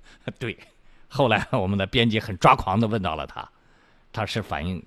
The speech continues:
减速带太高了，说车都快颠散架了。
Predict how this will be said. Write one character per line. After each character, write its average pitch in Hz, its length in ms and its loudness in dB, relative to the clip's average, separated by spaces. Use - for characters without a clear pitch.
减 - 160 -2
速 - 180 -10
带 82 180 -4
太 107 160 -8
高 87 300 -6
了， 78 120 -12
说 113 180 -6
车 151 240 4
都 139 80 2
快 139 180 4
颠 143 300 2
散 90 300 0
架 113 220 4
了。 104 240 -4